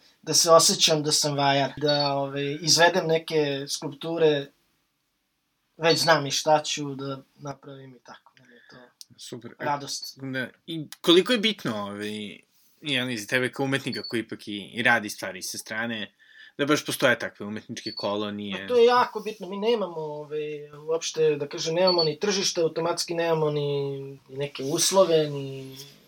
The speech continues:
Speaker 1: ta kolonija je fantastična. To je čovek, eh, koji je rođeni Kikinđanin, on je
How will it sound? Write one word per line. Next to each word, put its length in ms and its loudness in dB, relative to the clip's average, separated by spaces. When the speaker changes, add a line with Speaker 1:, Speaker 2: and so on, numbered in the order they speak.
Speaker 1:
ta 140 -4
kolonija 500 0
je 60 -8
fantastična. 840 -4
To 160 -8
je 140 -8
čovek, 500 -2
eh, 340 -12
koji 340 -6
je 420 -6
rođeni 400 -2
Kikinđanin, 840 -2
on 140 -6
je 80 -6